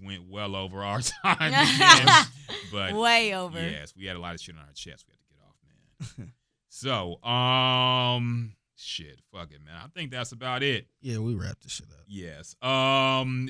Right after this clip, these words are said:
Speaker 1: so shout out to everybody who saw us on Twitter.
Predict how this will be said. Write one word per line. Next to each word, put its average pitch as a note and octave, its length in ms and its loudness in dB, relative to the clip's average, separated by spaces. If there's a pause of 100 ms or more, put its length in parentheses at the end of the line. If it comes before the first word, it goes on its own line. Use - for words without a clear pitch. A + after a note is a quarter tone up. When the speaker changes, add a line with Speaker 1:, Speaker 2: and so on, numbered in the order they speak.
Speaker 1:
so E3 380 -4
shout G#3+ 260 -2
out F#3 80 -2
to E3 80 -4
everybody D3 420 0
who C#3 140 -2
saw B2 360 -2
us A#2+ 120 -4
on A#2 200 -4
Twitter. B2 460 -6